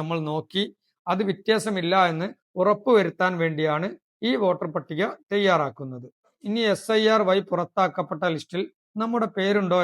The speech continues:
എന്ന് എങ്ങനെ നോക്കാം? ഞാൻ കമന്റ് ബോക്സിൽ ഒരു ലിങ്ക് കൊടുത്തിട്ടുണ്ട്. ആ ലിങ്ക് ഓപ്പൺ ചെയ്താൽ എസ് ഐ ആർ രണ്ടായിരത്തി ഇരുപത്തി ആറ് എ എസ് ടി ലിസ്റ്റ് എന്ന് കാണും. അത് മുകളിലേക്ക് സ്ക്രോൾ ചെയ്താൽ നിങ്ങളുടെ ഡിസ്ട്രിക്ട് ചോദിക്കും. എൻ്റെ ഡിസ്ട്രിക്ട് കോഴിക്കോടാണ്, ഞാനത് അടിച്ചു.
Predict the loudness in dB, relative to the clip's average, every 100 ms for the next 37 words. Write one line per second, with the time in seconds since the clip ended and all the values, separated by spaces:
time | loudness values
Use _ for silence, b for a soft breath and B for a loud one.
0 | 0 -4 -6 -6 -2 -2 -2 -4 -8 -12
1 | -12 _ _ _ _ -12 -8 -6 -8 -8
2 | -8 -6 -6 -2 -2 -2 -6 -4 -2 -2
3 | -6 -6 -4 -4 -4 -12 -14 -18 -20 _
4 | _ -12 -8 -6 -4 -2 -2 -2 -8 -6
5 | -8 -8 -10 -12 -16 -10 -6 -4 -2 -4
6 | -6 -6 -8 -6 -10 -12 -14 -14 -12 -12
7 | -14 _ _ -6 -6 -8 -8 -8 -6 -10
8 | -6 -6 -6 -10 -6 -6 -8 -12 -16 _
9 | _ _ _ _ -12 -6 -4 -2 0 0
10 | 2 0 -2 -6 -4 -4 -2 -4 -6 -6
11 | -8 -10 _ _ _ -6 -2 0 -2 -6
12 | -12 -10 -8 -6 -8 -12 -20 -20 _ -12
13 | -6 -6 -6 -8 -10 -10 -6 -2 -2 -2
14 | -6 -6 -10 -18 -12 -8 -6 -6 -8 -20